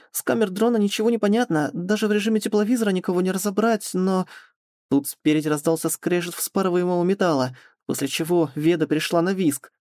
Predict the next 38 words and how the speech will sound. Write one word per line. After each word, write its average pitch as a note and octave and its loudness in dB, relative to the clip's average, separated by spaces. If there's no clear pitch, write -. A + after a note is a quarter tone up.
"Оно D#4+ 8
вскрывает E4 2
крышу! F#4 4
Быстрее! C#4+ 4
Спасите!" E4+ 2
Слова C3 0
до D#3+ 2
боли E3 2
напоминающие F3 2
те, E3+ -2
которые D#3+ 0
орали F3+ 2
в E3+ 2
эфир G3 0
несколько G3+ -2
мужских F#3+ 0
голосов F3+ 0
по D3+ -4
милицейской D3+ 0
частоте, E3+ -2
что - -2
им C#3+ 2
довелось D3+ 2
услышать D#3+ 0
совсем E3+ -2
недавно D#3 0
во C3+ 0
время D3 0
их - -6
ночного E3 0
патрулирования F3 0
в D3 -6
надежде G#3 -2
наткнуться F3 0
хоть - -2
на F#3 0
что-то D3 -2
стоящее. B2+ -2